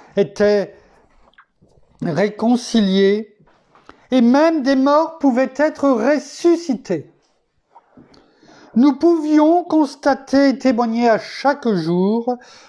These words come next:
de sa puissance qui, dans la vie des gens, était manifestée. Les croyants prenaient soin de la veuve et de l'orphelin.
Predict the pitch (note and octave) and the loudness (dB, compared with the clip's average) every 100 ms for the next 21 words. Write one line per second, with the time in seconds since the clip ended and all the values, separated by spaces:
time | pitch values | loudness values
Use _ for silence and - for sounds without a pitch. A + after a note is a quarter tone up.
0 | - D3 A3+ A3+ - - - - A3+ C#4 | -10 -2 0 -2 -6 -18 -10 -2 -2 -2
1 | C#4+ - G#3+ - - F#3+ F#3 G#3 A3 - | -6 -8 -6 -6 -6 -4 -4 -6 -10 -10
2 | B3+ B3+ - - _ - C4+ B3+ G3 - | -8 -8 -10 -20 _ -4 0 0 -2 -8
3 | - - D3+ C#4 E4+ E4+ D4+ B3 F#3 F3 | -20 -10 -2 0 0 -2 -2 -2 -2 -6
4 | G#3 G#3+ F3 C#3+ F#3 E3+ D3 E3+ F3+ F3+ | -2 -2 -2 -2 0 0 -2 -4 -4 -6
5 | F#3 F3 - D#3+ D#3+ D3 D3 D3+ C#3+ C#3 | -6 -6 -2 -2 0 -2 -4 -4 -8 -12
6 | - - - _ _ _ - - _ _ | -12 -18 -18 _ _ _ -20 -20 _ _
7 | _ _ _ _ _ _ _ _ _ _ | _ _ _ _ _ _ _ _ _ _
8 | _ _ _ _ _ _ _ _ - D3 | _ _ _ _ _ _ _ _ -10 0
9 | D#3 D#3+ D#3+ D#3 - F#3+ G3 A3 B3+ C4 | 2 2 0 -4 -4 -2 -2 -2 -2 -2
10 | - - - _ - G#3 G#3 A3+ A3 G#3 | -6 -20 -20 _ -4 -2 0 2 2 0
11 | - - A3 B3 B3 G#3 A3 F3 A3+ C4+ | -8 -4 0 2 2 2 0 0 0 0
12 | A#3+ G#3+ F#3+ G#3 B3 - - A#3+ A3+ A#3 | 0 -2 0 0 0 -4 -4 0 2 0
13 | D4 | -2